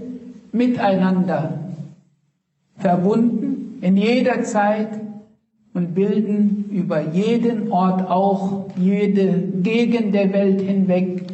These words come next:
eine Gemeinschaft. Dass Allah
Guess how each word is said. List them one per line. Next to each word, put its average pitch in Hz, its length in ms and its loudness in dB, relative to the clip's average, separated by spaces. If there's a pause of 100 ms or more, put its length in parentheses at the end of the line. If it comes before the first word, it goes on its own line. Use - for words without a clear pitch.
(300)
eine 170 720 2 (380)
Gemeinschaft. 143 920 -2 (2250)
Dass 175 220 0
Allah 202 720 2